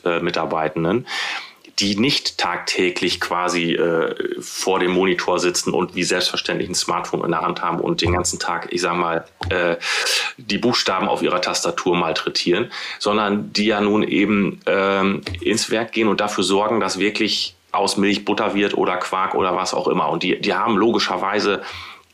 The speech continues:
da weder Zeit noch, äh, Hände sozusagen, um noch Endgeräte zu bedienen. Und das ist für uns, äh,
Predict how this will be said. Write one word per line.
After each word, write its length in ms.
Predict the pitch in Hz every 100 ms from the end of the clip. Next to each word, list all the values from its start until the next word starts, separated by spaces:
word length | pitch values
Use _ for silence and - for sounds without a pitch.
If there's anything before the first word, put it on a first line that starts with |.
| _ -
da 340 | 95 98 -
weder 360 | - 90 101 90
Zeit 420 | - 101 131 -
noch, 320 | 101 104 - - -
äh, 320 | - - - - -
Hände 480 | - 123 113 131 131
sozusagen, 720 | 117 117 - 107 107 113 110
um 180 | - 104
noch 200 | 98 - - - - - -
Endgeräte 580 | 139 - 196 90 -
zu 180 | - -
bedienen. 420 | 73 - 82 71 - - - - - -
Und 300 | 107 90 - - _ - -
das 280 | - 113 -
ist 140 | -
für 160 | - 120
uns, 520 | - 117 - - -
äh, 600 | - 107 107 104 101 104